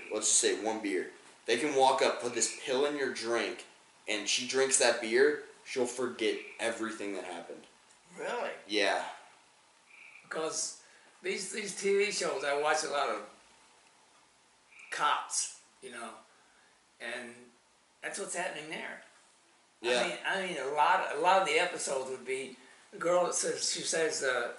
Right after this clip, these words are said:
Speaker 2: "I don't remember anything," and maybe somebody died, or maybe somebody
Speaker 1: How scary
Speaker 2: overdosed,
Speaker 1: is that?
Speaker 2: you know, and,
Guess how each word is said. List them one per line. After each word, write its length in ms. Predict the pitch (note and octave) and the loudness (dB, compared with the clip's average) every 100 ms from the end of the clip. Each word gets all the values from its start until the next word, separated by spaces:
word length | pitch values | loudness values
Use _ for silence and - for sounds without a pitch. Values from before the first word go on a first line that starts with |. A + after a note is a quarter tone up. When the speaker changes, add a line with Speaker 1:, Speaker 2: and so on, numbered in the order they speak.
| C3 | 0
Speaker 2:
"I 80 | C#3 | 0
don't 180 | D3 D3 | -2 -4
remember 220 | D#3 D#3 | -2 -2
anything," 420 | E3 A#2+ A2+ G2 F#2+ - - - _ - _ - _ _ - | -2 -4 -8 -8 -12 -20 -20 -20 _ -20 _ -20 _ _ -16
and 120 | A#2 B2+ | -12 -6
maybe 220 | D3+ D#3+ | -6 -4
somebody 320 | - D#3+ D#3 C3+ | -4 -4 -2 2
died, 420 | C3 C#3 F#2+ - - | 4 4 0 -6 -10
or 80 | |
maybe 180 | B2 C3+ | -6 -6
somebody 280 | - - B2 | -6 -6 2
Speaker 1:
How 100 | C#3 | 6
scary 440 | D3 - C#3 D3+ D#3 | 8 8 10 10 8
Speaker 2:
overdosed, 80 | |
Speaker 1:
is 120 | A#2+ A2 | 6 4
that? 340 | G2+ F#2 F2+ - | 4 4 2 -2
Speaker 2:
you 60 | A#2 | -6
know, 200 | A#2+ C3+ - - - - - - _ _ _ - | -6 -6 -8 -16 -20 -20 -20 -20 _ _ _ -14
and, 420 | B2 B2+ B2+ A#2 | -8 -8 -8 -14